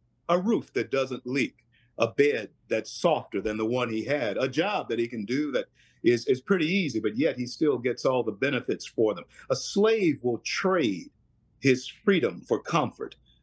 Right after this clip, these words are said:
uh, an Obama phone. Uh, a slave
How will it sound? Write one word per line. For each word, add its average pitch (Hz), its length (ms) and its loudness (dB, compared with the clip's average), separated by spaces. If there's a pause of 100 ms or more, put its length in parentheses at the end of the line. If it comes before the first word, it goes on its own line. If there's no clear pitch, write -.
(220)
uh, 110 220 4
an 135 100 2
Obama 143 520 0
phone. 113 280 -6 (500)
Uh, 117 200 4
a 120 80 0
slave 196 720 0